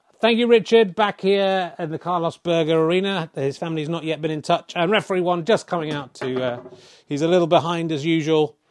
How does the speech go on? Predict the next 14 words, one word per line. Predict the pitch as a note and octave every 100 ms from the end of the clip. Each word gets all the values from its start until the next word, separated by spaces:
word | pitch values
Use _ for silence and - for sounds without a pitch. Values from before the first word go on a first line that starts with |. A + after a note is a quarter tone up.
| _ _ _ _
Called | - D#3 D3
in | D3 C#3
just | C3
to | D3+
explain | C#3+ - C#3+ C#3+
some | C3+ C#3+
of |
his | C#3
decisions | - - D3+ C#3 C#3+ C#3+ - - - _ _ _ _ _ - - - -
by | C#3+ C#3+ C#3+ C3+
the | B2+ B2 B2 C3 - - -
Self-Playing | G3 F3+ - D#3
Snooker | C3+ E3 D3
Federation. | C#3 D#3+ D#3+ F3+ F3 A3 A3